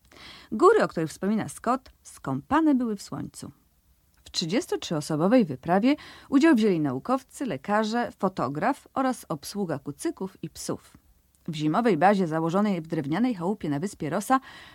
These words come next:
polarnicy byli dobrej myśli. Scott wiedział jednak, że depczący mu po piętach Amundsen nie będzie tracił czasu. Oto co zapisał w swoim pamiętniku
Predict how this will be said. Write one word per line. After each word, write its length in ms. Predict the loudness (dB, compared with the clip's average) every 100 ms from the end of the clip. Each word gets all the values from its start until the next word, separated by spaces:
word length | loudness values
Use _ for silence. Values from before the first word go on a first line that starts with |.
| 0
polarnicy 460 | 4 6 6 4
byli 180 | 2 4
dobrej 280 | 4 2 0
myśli. 360 | 0 -2 -10 -14 _ _ _
Scott 340 | -18 -2 -2
wiedział 240 | 0 0 0
jednak, 300 | 2 0 0 -10 -20 -6
że 160 | -2
depczący 500 | -2 -2 -2 -2 2
mu 80 | 0
po 160 | 0 -4
piętach 380 | 0 0 0 4
Amundsen 600 | 8 8 8 2 -6 -6 -2
nie 140 | 2 2
będzie 260 | 2 -2
tracił 300 | -4 -8 -6
czasu. 340 | 0 0 -2 -16 _ _ _ _ _
Oto 200 | -2 -2
co 140 | -2 0
zapisał 400 | 0 0 -2 -2
w 60 |
swoim 240 | -2 -4 -4
pamiętniku 600 | -2 -4 0 0 2